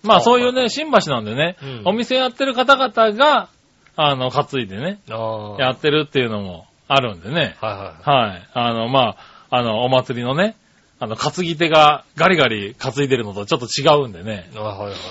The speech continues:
Speaker 1: うん。あのー、その分、こう、僕みたいなね、初めての素人が入っても。
Speaker 2: 外から来た人でも大丈夫。
Speaker 1: はい。結構ね、楽しめて、
Speaker 2: うん。
Speaker 1: 担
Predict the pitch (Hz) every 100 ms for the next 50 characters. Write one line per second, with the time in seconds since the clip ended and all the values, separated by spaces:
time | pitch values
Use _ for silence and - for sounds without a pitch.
0 | - 147 139 117 104 135 139 127 127 123
1 | 120 120 120 117 117 110 113 120 - 151
2 | 233 254 254 247 208 165 165 151 139 143
3 | 143 151 135 107 117 101 120 127 117 104
4 | 95 123 104 92 90 101 95 - - 117
5 | 110 - 117 - - 127 165 160 139 113
6 | 92 117 113 - 208 190 143 135 127 131
7 | 123 120 131 117 104 - 90 80 123 113
8 | 104 98 90 127